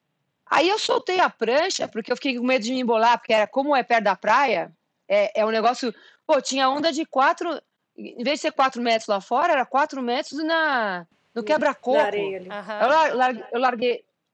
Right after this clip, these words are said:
Speaker 1: eu larguei a prancha e fiquei nadando no meio da correnteza lá, das coisas.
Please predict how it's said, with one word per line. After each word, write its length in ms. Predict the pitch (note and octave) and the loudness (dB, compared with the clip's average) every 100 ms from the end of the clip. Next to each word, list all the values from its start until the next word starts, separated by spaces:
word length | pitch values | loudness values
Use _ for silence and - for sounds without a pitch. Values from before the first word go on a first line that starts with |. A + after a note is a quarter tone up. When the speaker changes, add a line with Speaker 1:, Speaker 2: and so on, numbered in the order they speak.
| _ | _
Speaker 1:
eu 100 | C#4 | 0
larguei 300 | E4 D4+ A#3+ | 0 0 0
a 60 | A#3 | -2
prancha 460 | A#3+ C#4 F4+ - | -2 -2 -2 -6
e 40 | C4+ | -8
fiquei 680 | C4+ - C4 C4 B3+ G#3 F3 _ _ _ _ _ _ _ _ _ | -10 -6 -2 -2 -2 -6 -10 _ _ _ _ _ _ _ _ _
nadando 800 | G#3+ A3+ F#3+ G3 G3+ B3+ A#3+ F#3+ | -4 -4 -2 -2 0 0 0 -4
no 80 | F#3+ | -4
meio 180 | G#3 A#3+ | -4 -4
da 100 | B3+ | -4
correnteza 760 | B3 A#3 G3 - G3 A#3+ G3+ F3+ | -2 -4 -6 -4 -2 -2 -2 0
lá, 260 | F#3+ A3 | 2 2
das 180 | F#3 F3 | 0 -6
coisas. 240 | - A#3+ | -6 -8